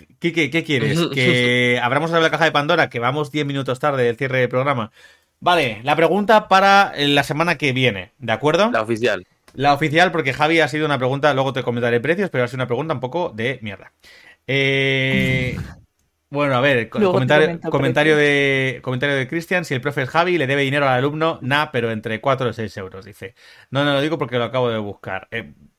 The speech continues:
Speaker 1: eh, Cristian no tiene ni idea de trabajar, con Cristian no contemos. Cristian, marketing,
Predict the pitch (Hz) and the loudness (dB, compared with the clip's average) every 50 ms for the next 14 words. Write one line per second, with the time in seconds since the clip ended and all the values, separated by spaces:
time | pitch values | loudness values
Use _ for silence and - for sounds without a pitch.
0 | _ _ _ _ _ - 117 110 110 143 139 131 170 156 151 135 131 131 - 127 | _ _ _ _ _ -16 -14 -10 -8 -8 -4 0 0 2 2 0 -2 -8 -6 -6
1 | 127 123 135 127 117 117 117 113 110 107 104 98 104 98 95 - - 107 101 101 | -4 -4 -2 -2 -2 -2 -2 -2 -2 -2 -4 -4 -6 -8 -8 -10 -12 -12 -12 -12
2 | 101 - - 117 110 107 131 127 143 127 120 117 - 110 95 - 98 95 92 - | -12 -12 -10 -10 -8 -8 -6 -6 -4 -4 -4 -4 -6 -8 -10 -10 -12 -14 -14 -18
3 | - - - - 131 - - - 180 170 - 180 156 123 101 95 - _ _ _ | -20 -20 -20 -20 -20 -6 -2 -2 0 2 4 4 4 2 0 -4 -12 _ _ _
4 | _ _ _ 127 135 170 190 180 - 180 165 131 151 143 120 104 95 | _ _ _ 0 4 4 4 4 4 2 2 4 4 2 2 0 -4